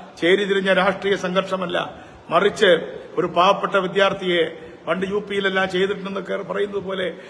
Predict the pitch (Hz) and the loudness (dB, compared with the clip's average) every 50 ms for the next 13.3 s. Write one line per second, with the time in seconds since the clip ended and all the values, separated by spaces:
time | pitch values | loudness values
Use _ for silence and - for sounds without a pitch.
0 | - - - - 247 247 247 269 262 262 - 247 226 226 226 233 233 233 220 220 | -16 -6 2 2 2 4 4 2 0 0 0 0 0 2 2 2 2 2 2 2
1 | 220 214 208 - 202 190 180 147 131 - - - - - - - - - - - | 2 0 0 0 0 0 0 -4 -6 -6 -12 -18 -20 -20 -20 -20 -20 -20 -20 -20
2 | - - - - - - 147 170 190 196 196 196 196 - 214 214 208 - 202 202 | -20 -20 -20 -20 -14 -4 0 2 2 2 2 -2 -4 -4 -4 -4 -2 0 0 0
3 | 202 208 220 - 214 208 214 233 226 - 247 226 196 170 - - - - - - | 0 0 -2 0 0 0 2 2 2 4 4 0 0 0 -8 -10 -12 -16 -18 -18
4 | - - - - - 180 190 220 208 185 190 208 - - 277 277 269 262 254 - | -20 -20 -18 -8 -6 -2 2 2 2 2 0 -2 2 2 2 4 4 0 -2 0
5 | - 233 208 208 202 185 185 185 202 196 208 220 - - - 330 311 269 220 190 | -4 -4 0 2 2 2 2 0 -2 -6 -8 -10 -8 -8 -8 -6 -6 -6 -6 -6
6 | 175 151 143 - - - - - - - - - 175 180 202 196 165 180 202 226 | -10 -12 -12 -16 -20 -20 -20 -20 -20 -20 -10 -8 -4 -4 -4 -2 0 2 2 2
7 | 226 240 226 214 196 190 185 151 135 - - - - - - - - 156 165 185 | 2 2 0 0 2 2 2 2 0 -2 -12 -16 -18 -20 -18 -12 -8 -8 -6 -4
8 | 185 190 185 196 208 214 208 214 208 208 190 - 196 196 196 190 190 190 196 101 | -4 -2 0 2 2 2 2 2 0 -2 0 0 2 2 2 2 0 -2 -4 -4
9 | 101 98 95 92 92 92 92 90 85 78 - - - - - - - - 165 175 | -4 -4 -4 -4 -4 -2 -2 -2 -2 -4 -6 -14 -20 -20 -20 -16 -6 -2 2 4
10 | 190 208 214 214 214 208 214 214 214 208 208 214 208 214 - 208 220 220 220 220 | 4 6 6 6 6 4 2 0 2 4 2 2 2 0 -4 -4 -2 -2 -2 -2
11 | 214 214 214 220 226 - - - - - - - - - - 165 180 202 220 - | -4 -4 -4 -4 -4 -4 -6 -10 -16 -20 -20 -20 -18 -8 -4 -2 -2 -2 -2 -4
12 | 208 202 196 190 196 208 208 208 208 208 202 196 190 190 196 196 190 190 190 190 | -4 -6 -4 -2 -2 0 0 0 -2 -2 -2 -4 -2 -4 -4 -4 -4 -4 -4 -6
13 | - 196 190 180 170 | -6 -6 -6 -6 -6